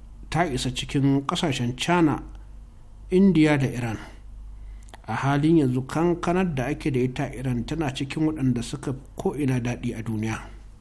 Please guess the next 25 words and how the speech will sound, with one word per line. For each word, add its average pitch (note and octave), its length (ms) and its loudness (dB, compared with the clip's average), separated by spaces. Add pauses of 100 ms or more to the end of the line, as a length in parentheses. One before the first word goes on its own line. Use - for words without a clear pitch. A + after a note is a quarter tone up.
(960)
To A#3+ 140 2
da G#3 180 6
akwai A3+ 180 4
nau'o'i A#3 540 6
mabambanta F#3 760 4
dai G3 360 6
na F#3+ 140 4
kankana F#3+ 920 4
da E3 100 0
ake D3 240 0
shukawa C3+ 600 2
a E2+ 60 -4
Iran. G#2+ 260 -4 (1300)
Akwai C#3+ 260 -2
kankana G3 840 2
wacce C#3 300 -2
aka D3 260 -4
saba F#3 600 2
da A#2+ 120 0
gani D#3+ 500 6
mai C3+ 180 6
koren E3 500 2
launi E3+ 320 6
daga A#2 280 0
baya, A#2+ 360 -2